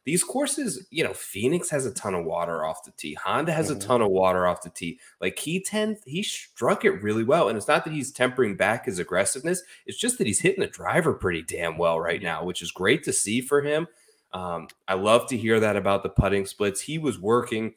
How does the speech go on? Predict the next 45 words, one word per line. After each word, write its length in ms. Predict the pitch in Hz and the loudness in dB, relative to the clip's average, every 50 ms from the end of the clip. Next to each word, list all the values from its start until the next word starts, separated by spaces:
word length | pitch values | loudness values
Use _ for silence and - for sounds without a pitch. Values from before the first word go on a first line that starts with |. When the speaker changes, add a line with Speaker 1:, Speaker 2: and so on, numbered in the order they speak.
| _ _ _ _ _ _ _ _ _ _ _ _ _ | _ _ _ _ _ _ _ _ _ _ _ _ _
Speaker 1:
really 500 | - 85 92 113 131 151 160 160 147 120 | -16 -8 -4 0 2 4 4 4 4 2
hard 600 | 92 - - 98 101 104 107 117 123 131 147 - - - _ _ - | 0 0 2 4 6 8 8 8 6 4 2 -2 -10 -18 _ _ -2
with 200 | 98 95 - - | -2 -2 -2 -4
Pete 260 | - 117 113 - - | -2 -2 -2 -2 -2
Cowan 640 | - 101 95 98 101 104 110 120 127 135 147 139 - _ - | -2 0 2 2 2 2 2 0 0 -2 -4 -8 -12 _ -6
at 300 | - 101 98 98 98 - - - _ - | -4 -2 -2 -2 -4 -6 -8 -12 _ -4
the 80 | 95 | -2
Honda, 580 | 87 98 95 95 95 95 95 113 120 127 123 - - - _ _ _ - | 0 0 0 0 0 0 0 0 0 0 0 -4 -12 -20 _ _ _ -6
um, 440 | 90 90 90 87 85 82 82 80 - - | -4 -2 -2 -2 -2 -4 -4 -8 -6 -4
on 240 | 92 95 98 95 110 | -2 -2 0 -2 -2
his 100 | 107 - | -4 -6
short 400 | - - 101 98 92 - - - | -6 -4 -2 -2 -2 -2 -4 -6
game, 400 | 92 92 90 87 87 87 85 - - _ | -6 -4 -4 -4 -4 -6 -8 -10 -12 _
on 220 | 90 90 95 98 92 | -4 -4 -2 -2 -2
his 160 | 107 98 - | -4 -6 -6
putting. 520 | - - - 90 87 85 85 82 82 85 - _ _ _ _ _ | -2 0 0 0 2 0 -2 -4 -6 -8 -10 _ _ _ _ _
I 60 | 87 | -14
think 300 | - - 104 110 120 123 | -8 -4 -4 -4 -2 0
that 100 | 127 113 | 0 0
it's 140 | 98 90 - | 0 -2 -4
gonna 180 | - 95 90 85 | -4 -4 -4 -4
flip. 420 | - - - 85 87 90 87 - - | -8 -8 -6 -4 -2 -2 -4 -6 -10
He's 220 | - - 98 - 90 | -10 -8 -6 -4 -2
a 80 | 85 82 - 85 | -4 -4 -6 -6
really, 360 | 101 117 143 151 143 139 123 | -2 0 0 0 0 -2 -2
when 160 | - 101 95 | -2 -4 -6
he's 300 | 90 - 131 151 156 147 | -6 -4 -4 -4 -2 0
at 120 | 151 143 123 | 0 2 2
his 180 | 127 120 95 | 2 2 0
best, 440 | 80 - 85 87 90 107 - - - | -4 -6 -4 -2 -2 -2 -4 -8 -8
he's 180 | - 92 87 - | -10 -10 -10 -8
got 220 | - 87 82 78 - | -6 -8 -8 -8 -12
great 360 | - 82 90 95 107 - - | -6 -2 0 0 0 -2 -4
hands 380 | - 95 92 90 87 90 85 80 | -4 -4 -2 -2 -2 -4 -6 -6
around 320 | 82 85 82 82 82 82 | -6 -4 -4 -4 -4 -6
the 80 | 78 76 | -8 -8
green. 340 | - 80 80 80 80 78 80 | -8 -6 -6 -6 -6 -8 -10
He 60 | 80 | -12
gets 260 | 76 - 90 80 - - | -10 -8 -8 -8 -6 -2
everything 480 | - 98 98 113 113 113 127 110 98 98 | 0 2 2 2 2 2 2 4 4 4
up 160 | 92 90 - | 2 2 0
and 120 | 95 90 85 | -4 -4 -4
down 300 | 82 80 85 87 87 87 | -4 -2 -2 -4 -4 -6
for 140 | - 90 85 | -8 -10 0
par, 520 | - - 85 85 82 82 82 82 85 - | 2 4 4 6 4 2 2 0 -2 -4